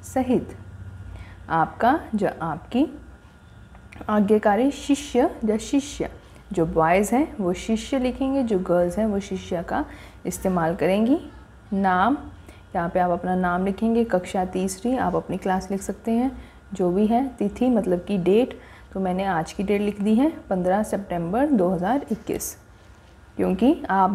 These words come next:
जो application है वो आप शादी से कुछ दिन पहले ही अपने school के principal को submit करवाएंगे, इसीलिए मैंने कुछ दिन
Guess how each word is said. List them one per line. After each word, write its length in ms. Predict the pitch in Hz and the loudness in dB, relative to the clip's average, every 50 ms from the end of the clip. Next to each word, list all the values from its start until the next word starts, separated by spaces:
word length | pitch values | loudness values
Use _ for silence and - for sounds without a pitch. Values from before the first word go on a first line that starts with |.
| 185 | 2
जो 180 | 185 208 202 202 | 2 2 2 2
application 760 | - - 175 175 - - 247 247 247 285 277 262 - 269 254 | 2 0 -2 -4 -2 -4 -2 0 2 0 0 2 0 0 0
है 220 | 226 202 190 151 165 - - - - - - - - - - | 2 0 0 -2 -4 -8 -14 -20 -20 -20 -20 -20 -14 -8 -2
वो 160 | 180 185 185 | 2 4 4
आप 280 | 180 180 180 214 - - 349 403 - - - - - - - - - - - - - - - - - - - - | 4 4 4 2 2 0 0 0 -2 -4 -16 -18 -20 -20 -20 -20 -20 -20 -20 -20 -20 -20 -20 -20 -20 -20 -20 -14
शादी 420 | - - 202 185 180 175 180 190 196 | -4 2 4 4 4 4 2 0 0
से 180 | 190 - 247 311 | 0 2 0 0
कुछ 300 | 359 - - 226 220 - - | 2 2 2 2 2 2 0
दिन 140 | 214 214 214 | 2 2 2
पहले 380 | - - 190 190 185 180 180 | 2 2 2 4 4 4 4
ही 180 | 196 202 196 208 | 4 4 4 2
अपने 340 | 196 202 - 170 196 269 311 - - - | 2 0 -2 -2 0 0 -2 -2 -6 -16
school 300 | - - - - 190 190 | -18 -10 -4 -2 -2 0
के 100 | 185 190 | 0 -2
principal 520 | 190 196 190 180 190 180 - 190 - 160 160 | -2 0 0 0 0 -2 -4 -4 -6 -6 -4
को 180 | - 233 262 311 - - - - - - - - - - - - - | 0 0 0 0 0 -4 -16 -18 -18 -20 -20 -20 -20 -20 -10 -4 -2
submit 280 | 190 180 180 180 180 | 0 0 0 0 0
करवाएंगे, 540 | - - 208 208 208 202 202 220 233 269 311 - - - - - - - | 0 0 2 2 2 2 2 2 2 0 0 -2 -6 -16 -18 -20 -12 -8
इसीलिए 360 | - 190 - 196 185 180 180 | -6 -6 -4 0 0 2 2
मैंने 300 | 185 185 175 185 240 294 302 - - - - - | 2 0 0 2 0 0 0 -4 -12 -18 -8 -4
कुछ 200 | - 247 240 - | -2 -2 0 0
दिन 200 | 202 196 190 226 | 0 2 2 0